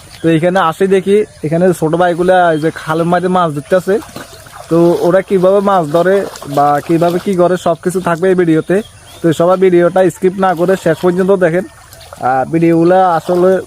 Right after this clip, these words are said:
মানে ওরা কিভাবে মাছ ধরে, এ, ভিডিওটা যদি আপনারা পুরো দেখেন আপনাদের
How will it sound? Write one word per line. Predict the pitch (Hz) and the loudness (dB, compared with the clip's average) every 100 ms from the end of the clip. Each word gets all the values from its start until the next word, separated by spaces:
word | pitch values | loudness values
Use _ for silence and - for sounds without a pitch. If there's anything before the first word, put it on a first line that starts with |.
| - | -4
মানে | 165 | 0
ওরা | 180 185 | 2 2
কিভাবে | - 180 185 | 0 0 2
মাছ | 196 196 160 | 2 0 0
ধরে, | 180 208 233 - - - - | 0 0 -2 -8 -20 -18 -8
এ, | 143 143 131 | -2 -2 0
ভিডিওটা | 160 165 165 180 180 | 0 2 2 0 0
যদি | 180 | 0
আপনারা | 180 185 | 0 0
পুরো | 180 190 175 | 2 2 2
দেখেন | 165 160 180 | 0 0 0
আপনাদের | 160 160 | 0 -2